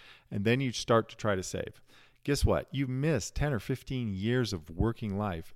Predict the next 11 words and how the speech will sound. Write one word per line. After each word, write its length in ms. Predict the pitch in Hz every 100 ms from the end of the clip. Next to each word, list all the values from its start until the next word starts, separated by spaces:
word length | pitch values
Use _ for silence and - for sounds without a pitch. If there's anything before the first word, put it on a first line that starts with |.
| -
And 140 | 98
if 160 | 95 113
you 80 | 123
understand 580 | 139 - 160 160 151
the 60 | 113
power 540 | - 147 147 131 98 -
of 360 | 90 82 - -
compound 460 | 120 123 135 143
interest 500 | 156 - 101 87 -
and 240 | 95 90 -
investing, 640 | 101 92 139 160 - 85